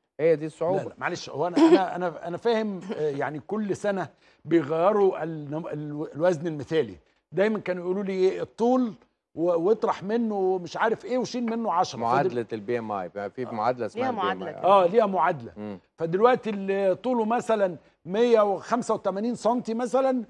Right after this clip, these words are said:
Speaker 2: دلوقتي وزنه المثالي لازم يبقى تمانين كيلو.
Speaker 1: لا، ما ده مش، مش ب-، ملهاش رقم يعني.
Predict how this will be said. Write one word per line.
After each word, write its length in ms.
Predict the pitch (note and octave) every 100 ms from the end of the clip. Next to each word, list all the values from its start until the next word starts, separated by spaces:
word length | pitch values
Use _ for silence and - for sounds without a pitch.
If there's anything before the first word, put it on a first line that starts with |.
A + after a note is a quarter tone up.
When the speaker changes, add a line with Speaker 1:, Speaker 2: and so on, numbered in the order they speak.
| _ _ -
Speaker 2:
دلوقتي 420 | F3+ A#3+ B3+ G#3+
وزنه 480 | A#3 A#3+ F#3 G#3 F3+
المثالي 680 | F3 F#3 F3+ E3+ C4 C4
لازم 280 | A#3 A3+ B3
يبقى 120 | G#3+
تمانين 360 | - G3 G#3+ A#3
كيلو. 320 | - F#3 F#2+ _ _ _ _ _ _ _ _ _ -
Speaker 1:
لا، 120 | G3
ما 160 | E3+ D#3
ده 460 | G#3+ B3+ C#3 B2+
مش، 320 | B2 A#2+ - A#2
مش 220 | A2+ -
ب-، 120 | A#2
ملهاش 420 | A2+ A#2 F3+ -
رقم 340 | B2 - E2 F#2
يعني. 220 | A2+